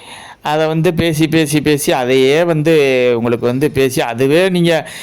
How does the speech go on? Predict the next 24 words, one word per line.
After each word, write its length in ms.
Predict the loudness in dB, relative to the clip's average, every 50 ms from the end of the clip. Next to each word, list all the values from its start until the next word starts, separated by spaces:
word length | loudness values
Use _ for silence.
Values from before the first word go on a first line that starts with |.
| -18 -18 -12 -6 -4
அஹ், 800 | -2 0 0 0 0 0 0 0 0 0 0 0 0 -2 -2 -2
புரிஞ்சிருச்சுன்னா 720 | 0 0 2 2 2 2 0 0 -2 -2 0 -2 -2 -4 -4
நம்ம 200 | -4 -2 -2 -2
அப்படியே, 280 | -2 0 2 2 2
நீங்க 220 | 2 0 0 0 0
அப்படியே 260 | -2 0 0 -2 -2
சரீரம் 480 | 0 -2 -2 -2 0 -2 -2 0 -2 -2
மறுரூபமாயி 760 | 0 0 0 0 0 0 -2 -2 0 0 0 0 0 0 0 -2 -4 -4 -8 -14 -18 -8 -4
எடுத்துக்கொள்ளப்படுதல்ல 960 | -2 -2 -2 -2 -2 -2 0 0 -2 -2 -2 -2 0 0 0 0 0 -2 -2 -2
போற 260 | -2 -2 -2 -2 -2
மாதிரி 280 | -2 0 0 0 0 0
உங்களுக்கு 600 | 0 -2 -2 -2 -2 0 2 2 0 0 -4 -12 _ _ _ _ _ _ _ _ _ _ _ _ -6 -6
முட்டாள்தனமா 760 | -6 -4 -4 -4 -2 -2 -2 -2 -4 -4 -2 -2 -2 -2
அவங்கள 320 | 0 -2 -2 -2 0 0 0
அடிமையா 480 | 0 0 -2 0 0 0 0 0 0
வச்சிருக்கிறாங்க. 1000 | -2 -2 -2 -2 -2 0 0 0 -2 -2 -4 -6 -6 -4 -2 -2 -2 -2 -4 -6 -10 -14 -18 -20 -20 -20 _ _ _ _ _ _ _ _ _ _ _ _ -18 -16 -14 -6
இந்த 140 | -4 -2 -2
செய்தியை 520 | 0 0 0 2 2 2 2 2 2 0 0
கொண்டு 400 | -2 -2 0 2 2 2 2 2
போறதுக்கு 680 | 0 0 0 0 0 0 -2 -2 -2 -2 -2 -4 -2
தேவையான 580 | 0 0 2 2 2 2 2 0 0 0 0 0
ஒரு 280 | 2 2 2 2 2
நடவடிக்கையும் 680 | 2 0 -2 -2 -2 -2 0 0 0 0 0 0 0 0
எடுக்கல. 280 | 0 -2 -2 -2 -4